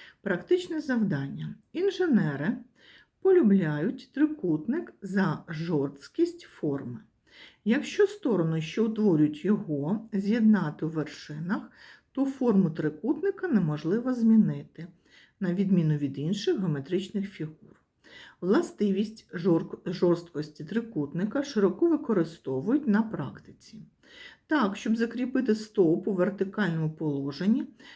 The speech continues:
до нього ставлять підпорку. Наведіть інші приклади використання цієї властивості, підготуйте презентацію, доповідь або реферат на цю тему та продемонструйте її класу.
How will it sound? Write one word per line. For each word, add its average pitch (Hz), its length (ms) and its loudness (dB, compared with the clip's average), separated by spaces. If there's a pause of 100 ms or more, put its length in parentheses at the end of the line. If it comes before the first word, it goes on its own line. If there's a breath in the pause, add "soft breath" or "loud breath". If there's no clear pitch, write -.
(160 loud breath)
до 180 100 0
нього 233 320 2
ставлять 247 540 -4
підпорку. - 800 -8 (500 soft breath)
Наведіть 214 720 4
інші 170 420 -2
приклади 180 800 -2
використання 196 920 -2
цієї 175 360 -2
властивості, 151 960 -6 (340 loud breath)
підготуйте 202 640 2
презентацію, 170 1080 -2
доповідь 147 680 0
або 139 260 -6
реферат 202 580 -6
на 165 100 -4
цю 349 200 -2
тему 160 520 -4 (360 loud breath)
та 196 200 -2
продемонструйте 156 960 -2
її 185 200 -4
класу. - 560 -16